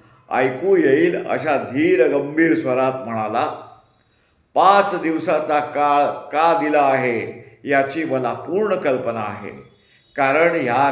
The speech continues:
कालावधीत संपूर्ण देशातील आमच्या कामगारांची ती समान कळ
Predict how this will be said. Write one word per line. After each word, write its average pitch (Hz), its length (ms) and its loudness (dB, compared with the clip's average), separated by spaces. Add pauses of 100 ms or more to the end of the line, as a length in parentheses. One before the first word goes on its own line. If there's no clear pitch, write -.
कालावधीत 135 720 0
संपूर्ण 175 720 -4
देशातील 143 640 -2
आमच्या 131 600 -6
कामगारांची 135 840 -4
ती 156 220 -8
समान 151 480 -8
कळ 175 400 8